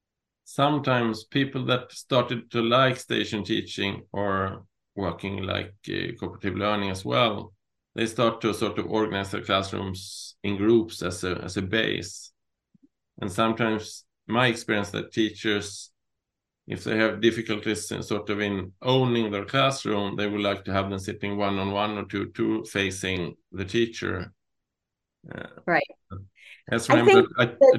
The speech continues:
Speaker 1: talked to, sorry, I talked to Professor Mark Brackett at Yale, who's working a lot with social emotional learning. And he, he, his opinion is that, uh, it's not so good for the psychic health or social behaviors to be just looking into the other's backs,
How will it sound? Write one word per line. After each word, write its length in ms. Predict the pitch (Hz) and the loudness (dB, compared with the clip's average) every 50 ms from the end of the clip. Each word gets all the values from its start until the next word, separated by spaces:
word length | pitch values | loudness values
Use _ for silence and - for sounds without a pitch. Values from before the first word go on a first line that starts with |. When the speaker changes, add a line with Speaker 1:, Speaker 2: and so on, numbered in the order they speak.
| - - | 6 4
Speaker 1:
talked 260 | 151 143 139 - - - | 4 4 4 2 2 4
to, 300 | 143 135 127 127 120 - - | 6 8 8 8 4 2 -4
sorry, 280 | - 127 117 - - | -2 0 0 2 2
I 60 | 117 110 | 0 0
talked 360 | - 135 123 117 - - - | 2 2 2 2 0 -4 -2
to 380 | - 120 117 110 110 107 104 - - | 2 4 6 6 6 4 2 0 0
Professor 300 | 117 117 110 120 117 123 | 0 0 2 2 4 6
Mark 240 | 120 123 120 120 110 | 6 6 6 4 6
Brackett 400 | 113 127 143 139 - - - 101 | 6 6 6 6 2 -2 -2 -2
at 100 | 95 95 | -2 0
Yale, 400 | 110 120 123 123 113 101 98 87 | 2 4 6 6 4 4 0 -2
who's 220 | 92 98 95 98 | -4 -4 -4 -2
working 340 | 104 101 95 92 - 98 98 | -2 -2 -2 -2 -2 -2 -2
a 40 | 101 | 0
lot 200 | 101 98 98 - | -2 -2 -4 -2
with 140 | 101 101 98 | -2 -2 0
social 320 | - 110 104 104 - 104 | 2 2 2 2 2 0
emotional 360 | 101 101 98 98 - 104 104 | 0 0 0 -2 -2 -2 0
learning. 520 | 107 117 127 127 117 107 101 95 95 95 - - _ _ _ _ _ _ _ _ _ _ - - | 2 2 2 2 2 0 -2 -4 -6 -8 -12 -14 _ _ _ _ _ _ _ _ _ _ -10 -6
And 220 | - 104 - - | -4 -4 -2 -2
he, 280 | 98 110 120 131 131 127 - | 0 2 4 4 4 2 2
he, 400 | - 104 123 131 127 - - - - | 0 2 4 4 2 2 -2 -4 -2
his 460 | 113 135 135 131 127 - - - - | 0 2 2 0 0 -4 -8 -8 -8
opinion 560 | 95 95 101 117 107 101 101 104 101 98 95 | -6 -2 2 2 2 4 2 2 0 0 -2
is 220 | 104 104 98 - | -2 -4 -4 -4
that, 280 | - 98 98 101 98 98 - - 101 | -2 0 0 0 0 -4 -10 -6 -4
uh, 140 | 101 92 - | -4 -4 -4
it's 220 | - 101 98 - | -6 -8 -4 0
not 260 | 123 123 123 - - - | 0 0 0 0 -4 -12
so 360 | - - - - 113 107 107 | -14 -8 -2 0 2 2 4
good 260 | 110 113 107 101 - | 4 4 4 2 0
for 80 | - 107 | -4 0
the 160 | 101 107 104 | 2 2 2
psychic 460 | 104 - 110 104 101 - - 98 - | 2 4 4 4 4 2 -2 -4 0
health 340 | - 113 110 110 107 - 107 | 2 2 2 2 0 -2 -4
or 80 | 101 | -4
social 420 | 98 - - 110 107 107 - 110 101 | -2 0 0 0 0 0 0 -2 -2
behaviors 520 | 101 101 107 117 117 113 113 107 107 - | 0 2 4 4 4 4 4 2 0 -2
to 180 | - 107 104 92 | -2 -2 -2 -2
be 300 | 87 101 104 104 107 - - | -2 -2 0 0 0 0 2
just 240 | 101 104 104 - | 2 2 2 2
looking 360 | 110 107 101 - 107 104 104 101 | 0 0 0 0 0 0 2 2
into 500 | 98 95 95 101 107 101 95 87 92 - - | 0 0 0 0 0 2 2 0 -4 -8 -4
the 120 | 87 104 101 | 0 4 4
other's 280 | 95 90 92 95 95 | 4 4 2 0 0
backs, 460 | 95 107 113 110 - - - - - | 2 4 4 4 4 2 -2 -10 -14